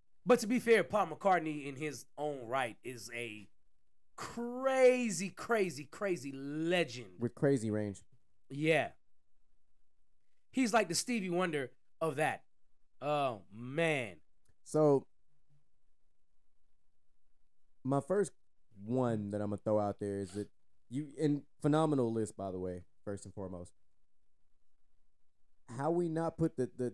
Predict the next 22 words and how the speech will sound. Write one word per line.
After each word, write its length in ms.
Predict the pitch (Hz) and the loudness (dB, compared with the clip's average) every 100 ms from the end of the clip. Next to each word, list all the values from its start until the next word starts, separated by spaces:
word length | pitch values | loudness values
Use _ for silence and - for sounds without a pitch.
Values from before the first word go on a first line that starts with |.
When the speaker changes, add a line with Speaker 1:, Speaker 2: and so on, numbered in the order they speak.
| - | -6
Speaker 2:
the, 140 | 117 - - | -8 -10 -10
the 100 | 120 | -8
Touch 320 | 117 147 156 143 | -6 0 0 0
It 80 | |
remix 440 | 107 160 220 123 - | 0 0 0 -2 -4
on 160 | 98 | -6
there, 140 | 92 82 | -8 -10
though? 140 | 69 - | -6 0
Speaker 1:
I 120 | 190 | 2
thought 240 | 208 190 | 6 6
about 280 | 165 143 127 | 6 4 2
it. 100 | 117 | 4
Speaker 2:
'Cause 120 | 175 | 6
Speaker 1:
I'm 40 | 185 | 8
Speaker 2:
that's 180 | 247 | 8
Speaker 1:
not 60 | - | 8
Speaker 2:
a, 40 | |
Speaker 1:
gonna 100 | 165 | 6
Speaker 2:
that 140 | 165 262 | 8 8
Speaker 1:
lie. 60 | |
Speaker 2:
is 140 | 226 151 | 6 4
literally, 460 | 190 254 208 175 | 6 6 8 6